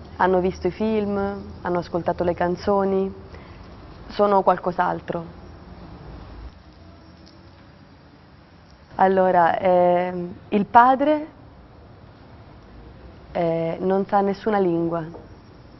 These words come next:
Quando tu non sai nessuna lingua, perché noi non sappiamo da dove viene lui, perché lui parla male tedesco, male francese, male italiano,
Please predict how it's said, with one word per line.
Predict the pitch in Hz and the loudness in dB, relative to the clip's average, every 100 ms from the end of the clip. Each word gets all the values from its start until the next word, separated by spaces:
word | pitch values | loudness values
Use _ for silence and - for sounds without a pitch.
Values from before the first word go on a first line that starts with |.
| - - - - - - - - - - - - - | -20 -20 -20 -18 -18 -18 -20 -20 -20 -20 -20 -20 2
Quando | 220 240 220 | 4 6 4
tu | 220 226 | 2 0
non | 208 | 0
sai | 208 214 196 | 0 0 0
nessuna | 185 - 214 | -2 -2 0
lingua, | 196 180 170 170 170 180 | 0 0 -2 -4 -4 -4
perché | 180 - 185 | -8 -2 0
noi | 214 | 2
non | 202 | 2
sappiamo | 185 196 190 180 170 | 0 -2 0 0 2
da | 170 | 0
dove | 165 165 | 0 0
viene | 160 160 160 | 0 0 0
lui, | 160 | -2
perché | 151 156 170 | -4 -4 -2
lui | 170 190 | -2 0
parla | 180 175 | 0 0
male | 175 180 175 | 2 2 0
tedesco, | 175 175 170 165 - | -2 -2 -2 -2 -4
male | 170 175 175 | -4 -4 -4
francese, | 175 175 - 175 170 | -4 -4 -4 -6 -4
male | 175 175 | -4 -2
italiano, | 175 175 175 170 170 | -2 0 0 0 -4